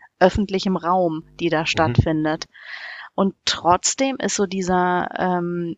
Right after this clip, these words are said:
Speaker 1: eigene Bequemlichkeitsgedanke, "Aber wenn ich mit dem Auto komme, muss da doch Platz sein",
Speaker 2: Mhm.
Speaker 1: der ist trotzdem sehr dominant und hat dann auch immer eine ganz intensive Begründung,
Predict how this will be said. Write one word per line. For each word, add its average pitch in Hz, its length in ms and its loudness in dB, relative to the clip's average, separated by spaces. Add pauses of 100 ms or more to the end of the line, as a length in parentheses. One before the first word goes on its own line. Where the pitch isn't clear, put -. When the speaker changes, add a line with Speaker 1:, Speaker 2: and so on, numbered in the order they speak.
Speaker 1:
eigene 240 760 0
Bequemlichkeitsgedanke, 220 1700 -4 (520)
"Aber 185 280 4
wenn 175 140 2
ich - 260 0
mit 277 100 0
dem 233 160 -4
Auto 208 360 2
komme, 214 340 0
muss 202 360 2
da 196 200 -2
doch 175 300 -6
Platz 170 460 -4
sein", 277 420 -6 (400)
Speaker 2:
Mhm. 110 160 2
Speaker 1:
der - 260 4
ist - 360 -8
trotzdem 202 480 2
sehr 180 220 4
dominant 165 760 0 (520)
und 180 400 2 (480)
hat 208 240 4
dann 196 140 2
auch - 140 -2
immer 226 240 0
eine 202 140 0
ganz 208 280 0
intensive 190 600 0
Begründung, 170 840 -2